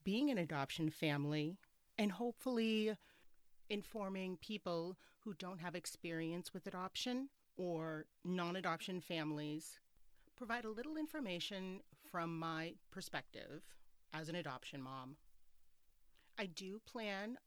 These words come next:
on doing multiple episodes around adoption from different perspectives, so stay tuned for that as well. Before we get into all of that,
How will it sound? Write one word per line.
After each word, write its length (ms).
on 280
doing 280
multiple 400
episodes 680
around 400
adoption 600
from 280
different 360
perspectives, 1000
so 340
stay 340
tuned 320
for 140
that 240
as 180
well. 280
Before 260
we 80
get 140
into 240
all 100
of 140
that, 400